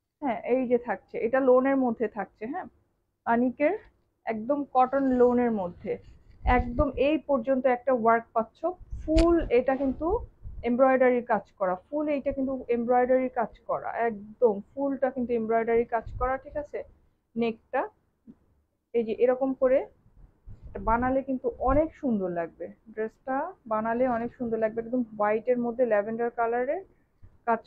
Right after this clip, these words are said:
করা, নাইস একটা ড্রেস, ঠিক আছে? এটা থাকছে হলো ফুল ড্রেসটা, একদম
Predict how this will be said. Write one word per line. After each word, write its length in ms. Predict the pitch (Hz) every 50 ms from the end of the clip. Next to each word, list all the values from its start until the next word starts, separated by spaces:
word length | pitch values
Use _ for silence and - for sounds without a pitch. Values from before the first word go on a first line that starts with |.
| _ _ -
করা, 220 | 247 247 277 330 - - - - _ _ _ _ _ _ _ _ _ _ _ _ _ - - 220 214
নাইস 260 | 214 220 240 254 254 - 262 247
একটা 140 | 254 - 254 226 226
ড্রেস, 220 | 254 302 370 - - -
ঠিক 120 | 339 330 349 330
আছে? 140 | - - - - 220
এটা 140 | 226 233 240 240 254
থাকছে 280 | 254 247 254 - - 262 262 262
হলো 180 | 247 247 277 330 381 - _ _ _ _ _ _ _ _ _ _
ফুল 180 | - 254 247 240 214 196
ড্রেসটা, 500 | 196 185 196 196 - - _ - 160 196 - _ _ _ _ _ _ _ _ _ _ _ _ _ _ _ _ _ _ _ _ _ -
একদম 340 | 254 262 247 247 262 302